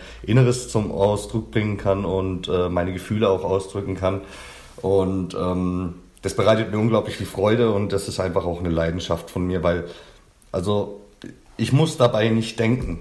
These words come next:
das sprudelt aus mir raus, das ist jetzt wirklich ein, einfach eine Leidenschaft und ein Talent zugleich. Und, ähm, ja, es macht auch einen Heiden Spaß, wenn man dann die Freude in den anderen Gesichtern sieht, äh,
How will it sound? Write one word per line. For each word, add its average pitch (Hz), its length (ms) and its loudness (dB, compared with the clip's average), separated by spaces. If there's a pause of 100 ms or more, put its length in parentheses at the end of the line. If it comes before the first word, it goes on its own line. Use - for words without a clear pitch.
das - 200 -4
sprudelt 117 420 2
aus 107 220 -2
mir 110 100 4
raus, 107 380 2
das 98 160 -4
ist 98 100 -6
jetzt 101 180 -8
wirklich 117 340 0
ein, 95 520 -6
einfach 101 300 0
eine 101 100 -2
Leidenschaft 123 560 2
und 123 160 2
ein 107 40 -4
Talent 107 380 2
zugleich. 107 540 2 (480)
Und, 127 480 4
ähm, 113 440 2 (220)
ja, 107 140 2
es - 100 -2
macht 104 180 -4
auch 101 100 2
einen 90 100 -2
Heiden 101 240 4
Spaß, 107 480 2
wenn 101 100 -2
man 98 100 2
dann 95 120 0
die 92 80 -2
Freude 98 300 2
in 95 100 0
den 92 140 -2
anderen 92 280 -2
Gesichtern 90 440 -2
sieht, 87 220 -2
äh, 85 340 0